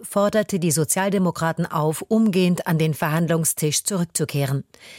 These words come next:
Der Untersuchungsausschuss soll sich mit möglichen Fehlern der Landesregierung in der Pandemie befassen. Die Ministerpräsidenten der Länder haben sich auf Strukturreformen für den öffentlich-rechtlichen Rundfunk geeinigt.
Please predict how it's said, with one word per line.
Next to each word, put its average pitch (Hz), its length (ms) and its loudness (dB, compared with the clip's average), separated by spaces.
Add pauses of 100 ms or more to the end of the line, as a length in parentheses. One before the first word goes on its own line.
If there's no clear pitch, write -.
(320)
Der 202 100 2
Untersuchungsausschuss 220 1040 0
soll 190 200 2
sich 185 260 0
mit 165 200 0
möglichen 208 500 0
Fehlern 190 500 2
der 151 140 2
Landesregierung 170 840 0
in 160 180 0
der 143 120 0
Pandemie 170 500 2
befassen. 143 540 -2 (2000)
Die 240 200 2
Ministerpräsidenten 233 960 0
der 202 140 2
Länder 160 420 2
haben 190 240 0
sich 180 300 -2
auf 175 200 0
Strukturreformen 190 1120 0
für 175 140 -2
den 160 240 0
öffentlich-rechtlichen 175 920 -2
Rundfunk 160 600 0
geeinigt. 139 540 -2